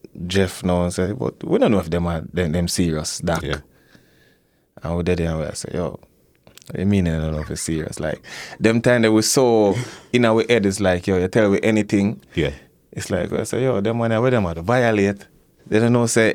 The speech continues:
Speaker 1: any rhythm, any artist you bring come dead. You don't know
Speaker 2: Yeah.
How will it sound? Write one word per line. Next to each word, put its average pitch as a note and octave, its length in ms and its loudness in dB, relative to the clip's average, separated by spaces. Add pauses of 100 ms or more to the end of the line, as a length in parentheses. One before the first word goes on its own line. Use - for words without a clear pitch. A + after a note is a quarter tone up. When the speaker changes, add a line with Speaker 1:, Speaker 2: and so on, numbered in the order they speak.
Speaker 1:
any B2+ 240 4
rhythm, A2+ 420 4
any A#2+ 280 4
artist A#2 420 2
you A2 80 6
bring G#2+ 260 4
come F2+ 220 2
dead. F#2+ 380 4
You G2 80 6
don't A2+ 120 4
know A2+ 120 4
Speaker 2:
Yeah. A2 40 4